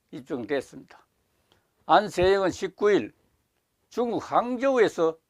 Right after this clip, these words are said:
열린 세계 배드민턴 연맹 월드투어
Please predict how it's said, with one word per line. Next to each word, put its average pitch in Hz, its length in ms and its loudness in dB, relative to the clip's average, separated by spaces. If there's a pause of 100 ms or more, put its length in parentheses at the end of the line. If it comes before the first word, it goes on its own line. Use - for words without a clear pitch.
(100)
열린 160 340 -2
세계 202 560 0 (600)
배드민턴 202 760 -2 (360)
연맹 156 520 -2
월드투어 196 720 0